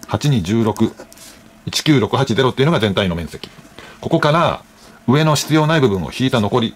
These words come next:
上の斜線部分は計算しやすくするために足しただけで、実際に求められたいのはこの部分なんです。なので、ここを引くんですが、ここは二四六かける一なので、二四六に決まってるんですね。で、これを引き算すると、八十引く四十六が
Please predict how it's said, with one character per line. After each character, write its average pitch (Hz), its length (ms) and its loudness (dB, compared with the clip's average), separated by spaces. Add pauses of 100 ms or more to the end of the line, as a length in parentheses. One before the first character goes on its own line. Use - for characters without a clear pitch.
(140)
上 143 120 2
の 156 60 2
斜 147 140 0
線 156 100 2
部 165 80 2
分 143 100 2
は 98 80 -2
計 139 140 2
算 139 160 0
し 131 100 -4
や 151 80 2
す - 80 -6
く 113 60 -2
す - 100 -6
る 98 80 0
た 101 80 0
め 101 80 0
に 82 80 -4
足 101 80 -4
し - 40 -4
た 113 80 0
だ 107 60 0
け 113 60 -2
で、 90 80 -4
実 90 120 -6
際 156 180 0
に 151 40 0
求 143 160 2
め 143 100 2
ら 143 100 4
れ 131 120 0 (220)
た 147 100 2
い 135 60 4
の 110 80 2
は 123 80 2
こ 104 80 0
の 104 60 2
部 101 80 0
分 80 100 -6
な - 80 -16
ん - 40 -18
で - 60 -20
す。 - 60 -20 (300)
な 135 80 2
の 131 80 2
で、 113 80 2
こ 117 100 -2
こ 135 80 4
を 127 60 4
引 - 80 -8
く 143 100 0
ん - 20 2
で 95 80 0
す - 60 -4
が、 107 100 0
こ 101 80 -6
こ 143 120 0
は 160 240 0 (100)
二 135 160 2
四 151 100 2
六 139 100 0
か 120 100 0
け 120 100 2
る 92 80 2
一 127 160 -2
な 117 60 0
の 85 100 -2
で、 104 220 0 (100)
二 107 140 4
四 107 120 2
六 98 140 0
に 73 80 -6
決 - 120 -4
ま 95 80 0
っ - 40 -10
て 98 80 0
る 85 60 -4
ん 69 40 -8
で - 60 -14
す - 60 -12
ね。 - 120 -10 (800)
で、 - 80 2
こ 135 80 2
れ 139 60 2
を 143 40 2
引 135 60 0
き 147 140 -4
算 123 160 0
す 117 100 -2
る 113 80 -2
と、 151 380 0 (160)
八 131 220 -2
十 147 80 2
引 135 80 0
く 117 100 -4
四 120 160 2
十 107 100 2
六 104 220 0
が 131 240 -2